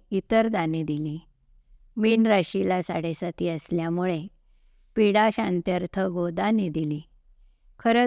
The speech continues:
तर समस्त विश्वाचा उस-, उत्पत्ती करता, संहार करता तो परमेश्वर. सूर्य, चंद्र, अग्नी, वायू, समस्त ग्रहमंडळ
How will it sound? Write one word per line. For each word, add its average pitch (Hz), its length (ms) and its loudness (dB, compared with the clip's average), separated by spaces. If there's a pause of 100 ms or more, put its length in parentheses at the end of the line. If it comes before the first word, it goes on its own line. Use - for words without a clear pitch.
तर 240 160 2
समस्त 214 520 -4
विश्वाचा 190 640 -4
उस-, 170 340 -8
उत्पत्ती - 560 -4
करता, 165 580 -4 (680)
संहार 196 580 2
करता 160 500 -4 (160)
तो 190 80 0
परमेश्वर. 170 720 -2 (880)
सूर्य, 226 580 4
चंद्र, 190 340 2
अग्नी, 180 540 -2
वायू, 170 480 -2
समस्त 175 540 -4
ग्रहमंडळ 175 880 -2